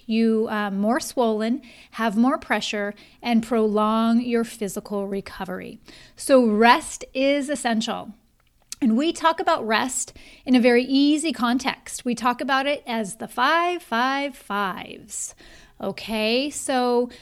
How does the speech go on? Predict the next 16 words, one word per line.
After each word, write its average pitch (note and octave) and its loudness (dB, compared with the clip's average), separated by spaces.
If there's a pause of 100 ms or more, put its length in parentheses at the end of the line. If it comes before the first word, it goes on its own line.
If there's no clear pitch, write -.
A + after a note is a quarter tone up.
(180)
we C4+ 4
want C4 2
to F#4+ -8
kinda F4+ -6
have B3 -2
an B3 0
idea A3 0
of G#3+ -6
what A#3 2
this - -8
rest A#3 -4
means A#3+ 4
before A#3 -4
we B3+ -4
have D4 -10
baby, C4 -4